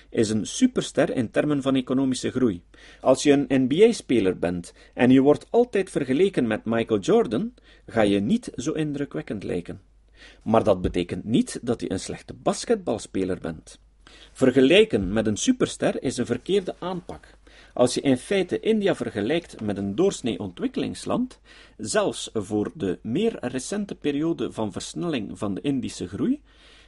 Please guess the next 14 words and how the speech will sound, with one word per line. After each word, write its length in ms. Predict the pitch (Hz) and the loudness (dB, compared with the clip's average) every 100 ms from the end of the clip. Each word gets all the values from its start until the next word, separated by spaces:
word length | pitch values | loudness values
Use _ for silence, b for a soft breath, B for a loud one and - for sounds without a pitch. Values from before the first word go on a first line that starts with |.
| b | b
India 320 | 165 180 123 | 2 4 4
groeit 320 | - 135 127 | 4 0 0
nu 220 | 147 202 117 | 0 0 0
met 240 | 104 - | -4 -8
acht 220 | - - 104 | -16 -8 -6
à 60 | |
negen 300 | 101 90 - | -4 -4 -8
procent, 600 | - - 120 254 285 - b b b b | -12 -6 -2 -2 -4 -14 b b b b
nog 280 | 110 113 - | -2 -2 -2
voor 340 | 113 131 269 220 | -6 2 2 2
deze 280 | 220 - | -2 -2
periode 460 | - 139 110 110 214 | -4 0 2 0 -2
stond 340 | - 135 107 | -4 -6 -6
China 360 | - 196 226 | -6 -4 -4